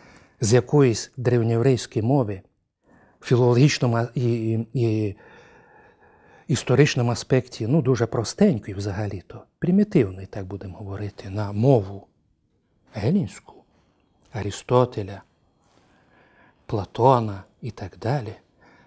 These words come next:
Це зовсім інше, це вже не переклад, це вже інтерпретація, це вже опис. От задається структура, він описується на рівні цієї мови. Ось. Так що дійсно Септуагінта і Біблія в прямому смислі, про що ми з вами говорили,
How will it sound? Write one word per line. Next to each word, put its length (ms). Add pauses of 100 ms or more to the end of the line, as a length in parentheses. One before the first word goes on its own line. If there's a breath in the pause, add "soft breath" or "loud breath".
(120)
Це 140
зовсім 320
інше, 220
це 140
вже 140
не 120
переклад, 540 (300)
це 140
вже 280
інтерпретація, 1040 (840)
це 160
вже 240
опис. 580 (520)
От 140
задається 560
структура, 600 (320 loud breath)
він 160
описується 580
на 120
рівні 260
цієї 300
мови. 320 (340)
Ось. 320 (580 soft breath)
Так 160
що 120
дійсно 500 (580 soft breath)
Септуагінта 840
і 300
Біблія 420
в 60
прямому 380
смислі, 640
про 200
що 160
ми 80
з 60
вами 260
говорили, 640